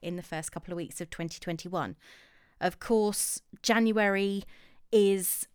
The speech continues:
a relatively quiet month for releases and things, though we do have the Oscars to take in nominations for February. However,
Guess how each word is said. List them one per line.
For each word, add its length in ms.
a 340
relatively 520
quiet 300
month 280
for 140
releases 520
and 120
things, 320
though 340
we 100
do 180
have 180
the 100
Oscars 600
to 340
take 300
in 80
nominations 800
for 300
February. 680
However, 600